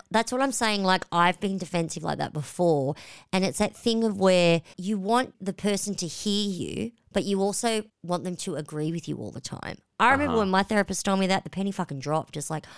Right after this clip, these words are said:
Speaker 1: "Oh my
Speaker 2: Yeah.
Speaker 1: God, I feel like if I keep repeating myself, they're gonna see that my truth is the truth."
Speaker 2: And it's just not like that.
Speaker 1: No.
Speaker 2: Yeah.
Speaker 1: This is what Dorit's not getting.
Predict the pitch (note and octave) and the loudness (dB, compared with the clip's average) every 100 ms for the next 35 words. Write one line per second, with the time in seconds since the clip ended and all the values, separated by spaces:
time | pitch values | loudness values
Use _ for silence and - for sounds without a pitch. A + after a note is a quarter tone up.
0 | - - G2+ F#3 F#3+ G#3+ A3+ G#3+ G#3 - | -20 -8 0 4 4 4 4 6 4 4
1 | G3+ - C4+ C#4 B3 A#3 A3+ G3 G3 G#3+ | 2 2 2 4 2 2 0 0 0 -2
2 | G3 - F3+ F#3+ G3 F3+ - D3+ D3 E3 | -2 -2 0 0 0 -2 0 -2 0 0
3 | E3+ E3 - F3 E3+ E3 D#3+ D#3+ D#3 D#3+ | 0 -2 -2 0 0 0 -2 -4 -2 0
4 | E3+ F3+ F#3+ - F3+ E3 - D#3+ C#3 D3+ | 2 0 -2 -4 -4 -4 -4 -6 -4 -4
5 | D#3+ - G3+ C4+ - _ - G2+ F2+ - | -4 -4 -4 -4 -10 _ -12 -10 -8 -8
6 | F#2+ F#2 D#2 F#2 F#2+ F2+ - C4+ F4 G4+ | -8 -6 -6 -6 -6 -10 -6 0 2 4
7 | A4 G#4 F3 - G#2+ F#2+ F2 - _ A#3+ | 4 4 2 0 -4 -4 -6 -16 _ -2
8 | D#4 E4 G#4 - A3+ A3+ G#3+ - G3 F#3+ | 0 0 0 0 0 0 0 -2 -2 0
9 | G3 F3+ - | 0 0 -6